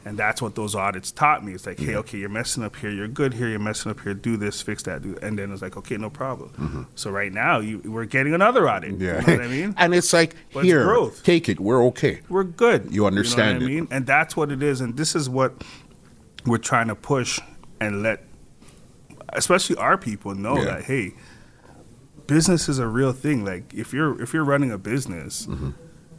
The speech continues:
Speaker 1: you have to make sure that if you're open at ten, be
Speaker 2: Yeah.
Speaker 1: open at ten.
Speaker 2: Yeah.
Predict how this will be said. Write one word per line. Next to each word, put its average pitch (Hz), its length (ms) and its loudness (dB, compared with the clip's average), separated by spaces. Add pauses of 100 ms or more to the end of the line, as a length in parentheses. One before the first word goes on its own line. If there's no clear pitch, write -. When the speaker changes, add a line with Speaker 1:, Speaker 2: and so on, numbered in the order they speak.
(120)
Speaker 1:
you 147 160 0
have 156 280 2
to 143 80 0
make 123 180 2
sure 147 240 0
that 101 220 -2 (420)
if 120 180 -4
you're 160 280 2 (120)
open 151 340 4
at 131 180 0
ten, 170 460 -2 (160)
be 131 80 -2
Speaker 2:
Yeah. 147 80 4
Speaker 1:
open 147 220 2
at 139 140 -2
ten. 143 300 -4 (120)
Speaker 2:
Yeah. 73 180 -2